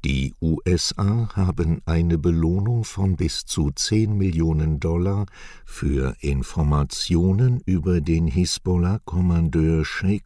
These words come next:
Mohammed al-Kautarani im Irak ausgesetzt. Kautarani habe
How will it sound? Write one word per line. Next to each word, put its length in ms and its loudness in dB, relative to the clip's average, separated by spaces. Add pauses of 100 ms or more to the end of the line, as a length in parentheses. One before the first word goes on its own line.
Mohammed 840 -2
al-Kautarani 1600 -2
im 280 -4
Irak 720 -2
ausgesetzt. 1000 -6 (800)
Kautarani 1040 0
habe 300 0